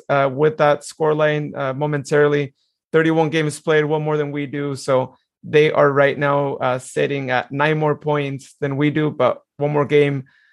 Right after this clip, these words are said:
uh, played there. So if we win the next match, we could be six points away from them. And, you know, in the event that they lose a match, we win another match,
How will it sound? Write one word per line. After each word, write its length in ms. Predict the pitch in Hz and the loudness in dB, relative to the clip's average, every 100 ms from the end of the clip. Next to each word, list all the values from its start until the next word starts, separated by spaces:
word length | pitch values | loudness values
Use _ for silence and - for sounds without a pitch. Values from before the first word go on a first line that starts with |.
| _ - | _ -4
uh, 120 | 139 | -4
played 400 | - 151 143 131 | 0 4 4 4
there. 280 | 135 135 135 | 4 4 2
So 400 | - 139 127 - | 0 0 0 0
if 200 | 139 131 | 0 2
we 100 | 160 | 0
win 200 | 151 160 | 2 2
the 100 | 165 | 4
next 260 | 165 147 165 | 2 0 -2
match, 380 | 160 160 - | -2 -2 -6
we 100 | 156 | -10
could 120 | 147 139 | -8 -4
be 120 | 143 | -4
six 300 | 143 113 - | -4 -6 -4
points 340 | 151 151 139 | 0 0 0
away 260 | 139 143 156 | 0 2 2
from 200 | 170 160 | 0 0
them. 300 | 160 160 156 _ _ _ _ _ - | 0 0 -6 _ _ _ _ _ -2
And, 520 | 139 131 131 123 - - _ _ _ - | 0 2 0 -4 -8 -12 _ _ _ -6
you 120 | 147 | -2
know, 160 | 135 - - - | -2 -4 -10 -2
in 140 | 143 | 2
the 80 | 143 | 4
event 200 | 147 160 | 4 2
that 80 | 139 | 2
they 160 | 143 139 | 2 4
lose 240 | 160 170 | 2 2
a 60 | 170 | 2
match, 420 | 170 170 - - | 2 2 -2 -10
we 80 | 156 | -6
win 180 | 143 165 | 0 2
another 240 | 165 165 | 2 2
match, 460 | 160 160 156 - - | 2 0 -2 -8 -20